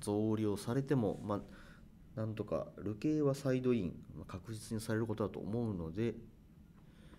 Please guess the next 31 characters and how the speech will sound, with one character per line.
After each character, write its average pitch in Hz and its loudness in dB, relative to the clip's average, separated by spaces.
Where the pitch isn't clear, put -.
引 - -12
か 202 0
れ 202 4
た 202 6
ら 135 8
完 156 2
全 151 2
に 147 2
詰 220 2
む 190 6
と 98 4
い 87 6
う 85 6
わ 82 4
け 82 -4
で 73 -4
は 57 -4
あ 82 -8
り 90 -6
ま 87 -2
せ 87 -6
ん 76 -8
が、 85 -2
ま 143 -2
あ、 - 2
や 131 2
っ 139 -10
ぱ 170 4
り 113 8
渦 139 4
で 117 6